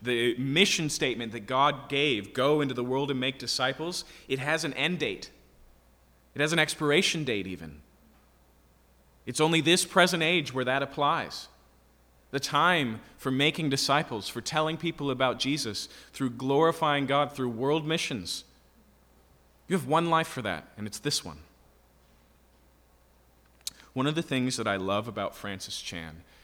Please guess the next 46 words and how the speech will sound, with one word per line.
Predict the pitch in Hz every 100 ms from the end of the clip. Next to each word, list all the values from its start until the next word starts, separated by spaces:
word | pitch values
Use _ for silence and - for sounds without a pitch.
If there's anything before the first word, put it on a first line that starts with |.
| - -
is | 101
he | 107
has | 101 95
a |
gift | 95 92 98 82 - - - - - -
for | - 85
illustration. | 90 85 - 71 73 - 82 - _ _ _ _ _ _ - - - _
And | -
one | 120
time | 139 160 135
he | 127 120
was | 113 -
teaching | - 120 131 117
on | - 98 95 95 90
the |
passage | - - 101 - 101 101
in | 92
First | - 98 -
Corinthians | 95 90 92 85 85 - - - - -
where | 101 95 95 -
Paul | 113 117 117
is | 107
talking | - 104 110 110
about | 95 90
the | 90
fact | 101 90 -
that | 95
the | 95
lives | 95 104 -
we | 107
live | 104 98
now | 98 90 87 87 - -
will | 95
be | 92
rewarded. | 87 90 95 98 80 76 _ _ _ _ _ _ _ -
And | 95 92 -
some | - 127 131
of |
the | 120
things | 127 117
we | 120
do | 117 113
in | 110
life, | 104 104 98
like | 90 90
wood, | 107 104